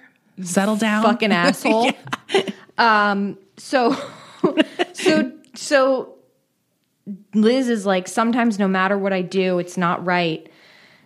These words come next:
Speaker 2: And, and, uh, Jane says, "Sometimes he gets angry," or she, somebody says, "Sometimes he gets angry."
Speaker 1: Yeah, I think Liz is like, "He gets angry."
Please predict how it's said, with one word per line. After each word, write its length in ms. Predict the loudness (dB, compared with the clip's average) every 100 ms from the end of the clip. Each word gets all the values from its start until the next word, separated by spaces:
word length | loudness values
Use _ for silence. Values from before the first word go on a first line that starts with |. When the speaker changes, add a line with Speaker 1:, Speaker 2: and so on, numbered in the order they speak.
| _ _ _ -6
Speaker 2:
And, 360 | -2 0 -2 -6 _ _ -2
and, 340 | 0 2 2 4
uh, 300 | 4 2 0
Jane 320 | -2 -2 0
says, 340 | 0 -2 -4
"Sometimes 640 | -12 -6 -2 0 0 0 -2
he 120 | -2
gets 260 | -2 0
angry," 760 | -2 0 0 0 -2 -4 -8 -16 _ _ _
or 100 | -2
she, 320 | 0 -4 -8 -16
somebody 440 | -4 0 2 2 0
says, 280 | -2 -6 -4
"Sometimes 460 | -4 -4 -6 -8
he 80 | -8
gets 240 | -10 -8
angry." 320 | -8 -6 0 2
Speaker 1:
Yeah, 140 | 4
I 60 | 2
think 200 | 2 2
Liz 240 | 0 0 -4
is 100 | -6
like, 180 | -6
"He 140 | -8 -4
gets 240 | -2 0
angry." 600 | 0 0 0 0 -2 -8